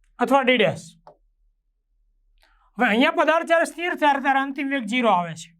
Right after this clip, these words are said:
આ વી સ્ક્વેર, વી સ્ક્વેર કેટલું છે મિત્રો? વીસ. ટુ. અને પ્રવેગને બદલે આપણે શું સાબિત કર્યું? પ્રવેગ બરાબર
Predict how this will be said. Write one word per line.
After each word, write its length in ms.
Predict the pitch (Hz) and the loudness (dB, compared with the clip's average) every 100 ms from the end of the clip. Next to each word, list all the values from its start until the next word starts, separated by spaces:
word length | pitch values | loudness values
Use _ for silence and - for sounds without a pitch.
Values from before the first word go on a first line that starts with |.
| _ _ _ _ _ _ _ _ _ _ _ _ _ _ | _ _ _ _ _ _ _ _ _ _ _ _ _ _
આ 80 | - | -4
વી 120 | 226 254 | 0 0
સ્ક્વેર, 180 | - 196 180 | -2 -4 -4
વી 120 | 226 | -6
સ્ક્વેર 180 | - 277 | -2 0
કેટલું 280 | 285 294 294 | 0 0 -2
છે 80 | 269 240 | -2 -4
મિત્રો? 240 | 233 226 233 _ _ _ _ _ _ _ _ - | 0 0 0 _ _ _ _ _ _ _ _ -4
વીસ. 200 | 226 208 - - _ _ _ _ _ _ _ _ - _ _ _ _ _ _ - _ - - _ _ - _ | 0 0 -4 -16 _ _ _ _ _ _ _ _ -20 _ _ _ _ _ _ -20 _ -18 -18 _ _ -20 _
ટુ. 140 | 277 214 123 - _ _ _ - | 0 0 -2 -10 _ _ _ -4
અને 120 | 202 190 | -2 2
પ્રવેગને 340 | 220 294 359 349 | 2 2 2 0
બદલે 140 | 349 339 | 2 2
આપણે 180 | 339 294 | 2 0
શું 120 | 330 254 | 2 2
સાબિત 280 | 214 202 | 0 -4
કર્યું? 260 | 202 180 180 180 _ _ _ - | -6 -8 -10 -16 _ _ _ -4
પ્રવેગ 320 | 208 262 240 | 0 0 0
બરાબર 400 | 208 202 202 294 | 0 0 2 0